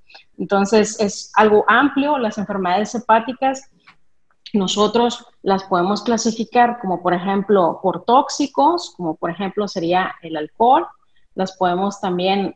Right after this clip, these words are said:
eh, catalogar como, por ejemplo, enfermedades autoinmunes, como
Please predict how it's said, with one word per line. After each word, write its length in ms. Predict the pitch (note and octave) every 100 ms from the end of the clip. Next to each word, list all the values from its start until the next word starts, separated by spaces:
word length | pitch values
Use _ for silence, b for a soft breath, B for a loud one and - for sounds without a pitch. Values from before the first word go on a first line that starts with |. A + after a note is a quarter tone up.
| -
eh, 220 | F3 E3
catalogar 580 | F3 E3 E3+ E3+ G3 G3+
como, 140 | F3+ -
por 120 | -
ejemplo, 680 | D#3 F3+ F3 F3+ F3+ F3+
enfermedades 540 | - F3+ E3+ E3 F3 F3
autoinmunes, 1040 | D#3+ D#3+ F3 A3 B3+ C4 B3+ C4 C4 -
como 500 | - F3+ E3 E3 E3+